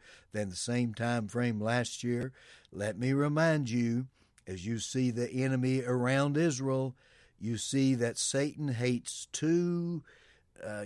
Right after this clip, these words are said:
can I say, organizations in this world more than anything. He hates the nation of Israel. I call it an organization 'cause God organized the nation,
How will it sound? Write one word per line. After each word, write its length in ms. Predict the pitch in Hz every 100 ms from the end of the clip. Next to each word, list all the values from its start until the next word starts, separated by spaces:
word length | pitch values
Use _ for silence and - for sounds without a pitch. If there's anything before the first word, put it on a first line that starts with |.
| 104
can 180 | 135
I 140 | 139 135
say, 420 | 127 139 131 131 -
organizations 1300 | 139 139 139 139 101 127 127 - 123 123 123 - - - _ _ _ _
in 260 | 131 135 123
this 260 | 131 127
world 360 | 117 123 123 127
more 200 | 120 120
than 220 | 113 120
anything. 680 | 120 110 101 95 87 76 71 _ _ _ _
He 200 | 123 123
hates 720 | 87 117 151 165 - - - - -
the 200 | 92 92
nation 440 | 110 135 127 139
of 140 | 135
Israel. 460 | 120 110 - - - _ _ _ _ _ -
I 140 | 107
call 320 | 135 139 127 120
it 120 | 110
an 140 | 113
organization 880 | 117 127 113 117 110 131 135 - 131
'cause 340 | 123 123 110
God 460 | 98 120 139 135 123
organized 920 | 131 143 123 120 120 127 131 127 110
the 100 | 120
nation, 640 | 123 131 135 - 123 85